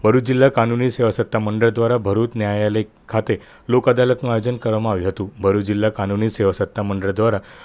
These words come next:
રાષ્ટ્રીય કાનૂની સેવા સત્તા મંડળ તેમજ ગુજરાત રાજ્ય કાનૂની સેવા સત્તા મંડળના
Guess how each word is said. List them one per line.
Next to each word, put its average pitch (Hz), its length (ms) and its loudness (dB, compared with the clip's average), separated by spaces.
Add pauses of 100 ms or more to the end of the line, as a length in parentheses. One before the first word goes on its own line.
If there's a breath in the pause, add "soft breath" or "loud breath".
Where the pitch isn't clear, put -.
(140 loud breath)
રાષ્ટ્રીય 110 320 4
કાનૂની 123 380 -2
સેવા 110 220 2
સત્તા 110 320 -2
મંડળ 110 280 0
તેમજ 110 300 -4
ગુજરાત 107 380 -2
રાજ્ય 107 260 -2
કાનૂની 104 380 -4
સેવા 98 240 -2
સત્તા 107 340 -6
મંડળના 98 480 -4